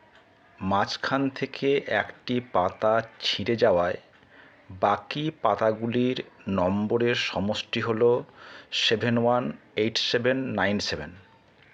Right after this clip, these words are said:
তাহলে কত নম্বর পাতা ছিঁড়েছিল? একটা বই আছে, সেই বইয়ের মাঝখান থেকে কোনো একটা পাতা ছিঁড়ে গেছে।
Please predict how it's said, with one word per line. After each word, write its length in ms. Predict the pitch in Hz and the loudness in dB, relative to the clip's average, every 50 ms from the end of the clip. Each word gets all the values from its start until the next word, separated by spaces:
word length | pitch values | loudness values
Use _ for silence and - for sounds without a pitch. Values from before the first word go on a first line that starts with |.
| - - - - - - - - - - - - - - - | -20 -20 -20 -20 -20 -20 -20 -20 -20 -20 -20 -20 -12 -4 0
তাহলে 360 | 92 - - - 85 98 101 113 131 - - - - - - - - - - - - - - 110 | 0 0 0 0 0 2 4 2 2 0 -6 -14 -20 -20 -20 -20 -18 -18 -18 -20 -14 -4 2 4
কত 200 | 104 104 - - 123 123 127 123 | 4 4 2 0 0 2 4 4
নম্বর 400 | 127 127 131 131 131 143 151 160 170 - - | 4 2 2 0 0 2 2 2 2 0 0
পাতা 320 | - 85 85 - - 120 151 208 - - - - - - - - - - - - - - - | 0 0 0 0 -2 -2 -2 -2 -4 -8 -20 -20 -20 -20 -20 -20 -20 -20 -20 -20 -20 -10 -4
ছিঁড়েছিল? 420 | - - 95 90 85 - - - - - - - - - - - - - - - - - - - - - - - - - - - - - - - - - - - - - - - - - | -4 -2 -2 -2 -4 -4 -8 -10 -10 -16 -18 -20 -20 -20 -20 -20 -20 -20 -20 -20 -20 -20 -20 -20 -20 -20 -20 -20 -20 -20 -20 -20 -20 -20 -20 -20 -20 -20 -20 -20 -20 -20 -20 -14 -12 -8
একটা 160 | - - 151 123 101 101 | -2 0 0 0 0 -2
বই 200 | 101 107 117 123 113 92 | 0 2 4 4 4 4
আছে, 200 | - - - 117 165 226 233 - - - - - - - - - - - - - | 2 0 -2 -2 -2 -2 -4 -8 -20 -20 -20 -20 -20 -18 -18 -18 -18 -14 -10 -6
সেই 160 | - - 107 110 107 | -2 0 0 0 0
বইয়ের 260 | 107 110 110 123 147 160 131 | 2 2 2 4 2 2 2
মাঝখান 400 | 101 90 85 - - - 120 117 117 117 | 2 2 2 0 -2 -2 0 0 -2 0
থেকে 160 | - 135 147 156 - - | 0 0 0 0 0 -2
কোনো 140 | - 95 101 104 98 | -2 2 2 2 2
একটা 160 | - - - - - | 0 -2 -4 0 0
পাতা 200 | 90 - - 160 - - | 0 2 2 -2 0 0
ছিঁড়ে 220 | - - 85 87 85 82 | -2 -2 -2 -4 -4 -4
গেছে। 200 | 82 - - | -6 -8 -10